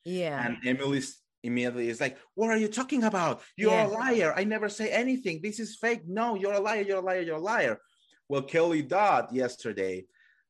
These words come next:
Speaker 2: uh, I know she talks a lot of shit, and I usually don't talk about Kelly
Speaker 1: Yeah.
Speaker 2: Dodd. But this time she brought receipts and she
Speaker 1: <gasps>
Speaker 2: brought the text messages between her and Emily,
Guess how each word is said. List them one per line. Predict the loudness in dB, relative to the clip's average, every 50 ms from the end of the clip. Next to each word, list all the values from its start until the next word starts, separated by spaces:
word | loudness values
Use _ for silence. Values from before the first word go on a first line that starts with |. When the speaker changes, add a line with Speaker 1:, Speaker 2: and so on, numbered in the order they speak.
| _
Speaker 2:
uh, | -2 0 0 0 0 -2 -2 -2
I | -2 -2
know | 0 -2 -4
she | -4 -6 -4
talks | -4 -2 -2 -2 -2
a | -2 -2
lot | 0
of | -2 -2
shit, | -4 -2 -2 -2 -2 -2
and | -4 -6
I | -6 -6 -6 -8 -12 _ _ _ _ _ _ _ _ _ _
usually | -4 -4 -4 -2 -2 -2 -2 -2
don't | -2 -4 -6 -4
talk | -6 -8 -8
about | -6 -6 -6 -6 -4
Kelly | -4 -2 -2
Speaker 1:
Yeah. | -2 -4
Speaker 2:
Dodd. | -6 -8 -12 -16 -18 -20 _ _ _ _ _ -4
But | -4 -2 -2 0
this | 0 0 0 -2 -4
time | -4 -2 -2 0 -2 -2
she | -6 -10 -8 -6 -6
brought | -6 -4 -2 -2 -2 -2 -4 -8
receipts | -10 -10 -12 -12 -12 -12 -10 -2 0 0 0 -2 -6 -12 -18 -20 _ _ -10
and | -8 -8
she | -4 -2 -2 -2
Speaker 1:
<gasps> | -2 -2 -2
Speaker 2:
brought | -2 -2 -2 -2 -4 -8 -12 -18 _ _ -10 -6
the | -6 -6
text | -6 -4 -2 -2 -2 -2 -4 -6
messages | -4 -4 -2 -2 -4 -6 -4 -4 -4 -4 -4 -6
between | -8 -10 -10 -8 -6 -6 -4 -4 -6 -8 -2 2
her | 4 4 6 6 4 2 -2 -6 _
and | -2 0 0 -2 -2
Emily, | 0 0 2 2 4 4 2 2 0 -2 -4 -8